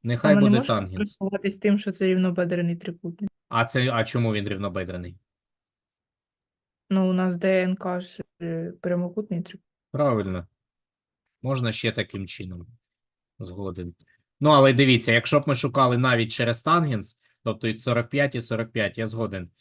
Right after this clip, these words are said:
Speaker 1: Е, якщо шукали б через тангенс, давайте я вам коротко покажу. Тангенс сорока п'яти градусів, це в нас було б відношення. Е, так, цього кута в нас немає. Тангенс — це відношення протилежного до прилеглого, тобто Д Н,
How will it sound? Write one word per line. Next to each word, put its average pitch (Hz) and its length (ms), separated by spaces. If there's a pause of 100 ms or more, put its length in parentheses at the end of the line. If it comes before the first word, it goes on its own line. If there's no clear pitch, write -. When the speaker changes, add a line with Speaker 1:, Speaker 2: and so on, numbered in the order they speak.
(400)
Speaker 1:
Е, 110 180
якщо 120 800
шукали 123 460
б 107 40
через 123 300
тангенс, 156 640 (560)
давайте 107 340
я 101 80
вам 101 160
коротко 104 400
покажу. 117 420
Тангенс 120 460
сорока 120 360
п'яти 117 340
градусів, 131 560
це 135 180
в 131 40
нас 123 180
було 120 280
б 110 60
відношення. 107 720 (680)
Е, 107 160
так, 92 320
цього 101 320
кута 104 320
в 98 60
нас - 380 (440)
немає. 147 540 (760)
Тангенс — 120 440
це 127 120
відношення 127 540
протилежного 135 640
до 131 160
прилеглого, 104 600
тобто 117 280
Д 127 240
Н, 156 340